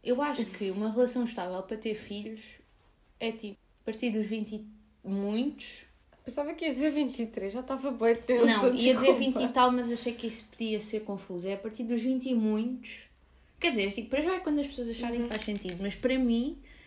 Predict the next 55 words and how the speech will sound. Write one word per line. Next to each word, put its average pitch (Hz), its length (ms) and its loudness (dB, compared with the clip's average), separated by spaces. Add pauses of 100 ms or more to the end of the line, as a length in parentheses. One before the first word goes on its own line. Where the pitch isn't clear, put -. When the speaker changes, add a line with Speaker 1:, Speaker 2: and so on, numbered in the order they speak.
(140)
Speaker 1:
é 202 120 -4
a 196 40 -4
partir 220 340 -6
dos 202 220 -6
vinte 214 320 -6
e 190 220 -6
alguns, 190 760 -4
tipo 196 220 -12
vinte 180 200 -10
e - 20 -18
seis, 185 520 -6
vinte 175 260 -14
e - 40 -18
sete. 220 260 -2
Speaker 2:
Uhum. 254 160 -2 (540)
Speaker 1:
Tipo, - 240 -2
se - 80 -10
têm 226 220 2
condições 226 480 0
para 202 120 -8
sustentar 202 400 -6
o 196 40 -2
bebé, 190 280 -2
tipo, 190 220 -8
não 180 140 -6
vão 180 120 -8
ter 185 200 -8
uma 190 180 -6
criança 190 500 -8
e 180 60 -8
depois, 196 220 -6
Speaker 2:
Yeah. 190 100 -6
Speaker 1:
tipo, 190 180 -8
não 180 60 -8
tenha 185 300 -10
para 190 180 -10
nada. 214 460 -8 (320)
E 262 180 4
acharem 254 400 2
que 247 60 -6
faz 247 180 -2
sentido 240 400 -4
para 233 140 -6
os 202 80 -8
dois. 185 260 -10 (260)
Speaker 2:
Falar 294 360 -2
numa 277 180 -2
cena, 269 280 -2
agora 247 200 -2
já 240 80 -4
estamos 233 240 -6
a 226 60 -6
falar 220 240 -4
de 214 100 -10
relações. 170 580 -10